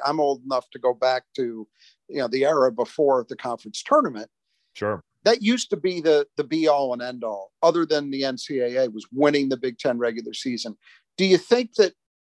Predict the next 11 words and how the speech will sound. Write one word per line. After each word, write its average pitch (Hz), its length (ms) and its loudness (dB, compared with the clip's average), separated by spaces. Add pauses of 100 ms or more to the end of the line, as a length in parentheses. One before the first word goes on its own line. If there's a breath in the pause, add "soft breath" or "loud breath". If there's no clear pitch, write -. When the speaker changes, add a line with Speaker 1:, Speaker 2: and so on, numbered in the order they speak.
(140)
Speaker 1:
that's 160 460 2
lost 135 600 4
anything 170 520 -8
now 143 160 0
that 151 120 -8
we 139 120 -12
play 143 280 -2
these 135 380 -10
tremendously 139 880 -2
unbalanced 135 840 -2
schedules? 143 840 0